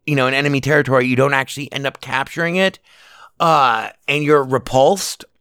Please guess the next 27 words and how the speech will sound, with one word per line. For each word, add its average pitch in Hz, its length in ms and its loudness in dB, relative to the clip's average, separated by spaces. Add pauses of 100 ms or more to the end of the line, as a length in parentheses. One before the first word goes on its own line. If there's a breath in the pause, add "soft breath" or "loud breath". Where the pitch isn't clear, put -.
(1400 loud breath)
then 240 400 2
other 233 300 0
guys 214 260 0
can 185 140 -6
come 196 200 2
in 190 80 2
and 139 160 0
fuck - 380 -4
you 156 160 2
up 143 320 2
before 165 380 -6
you 160 100 -8
can 160 160 -2
get 127 340 -2
back 123 340 -2
to 143 120 -10
where 113 640 2 (800)
friendly 175 400 -2
territory 147 640 2
is, 110 140 0
where 147 120 4
one 147 160 2
of 139 120 -2
your 139 80 -2
commandery-, 135 880 -2 (160)
commanderies 135 920 0 (800)
is, 117 580 0